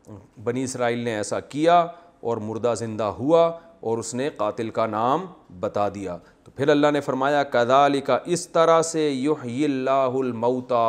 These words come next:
अल्लाह मुर्दों को ज़िंदा करेगा। ये सनअत इंदिमाज का बड़ा अपना एक लुत्फ़ और मज़ा है। बहुत से वाक़यात में हम देखेंगे कि ये आएगा। जैसे सूरह मरियम में आप देखें,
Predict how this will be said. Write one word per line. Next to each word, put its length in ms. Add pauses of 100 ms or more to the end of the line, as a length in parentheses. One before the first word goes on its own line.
(140)
अल्लाह 360
मुर्दों 440
को 200 (680)
ज़िंदा 340
करेगा। 400 (840)
ये 140
सनअत 400
इंदिमाज 640
का 160
बड़ा 240
अपना 220
एक 140
लुत्फ़ 340
और 100
मज़ा 260
है। 180 (1120)
बहुत 300
से 120
वाक़यात 480
में 80
हम 120
देखेंगे 500 (600)
कि 80
ये 140 (100)
आएगा। 320 (720)
जैसे 380
सूरह 400 (720)
मरियम 460
में 140
आप 160
देखें, 320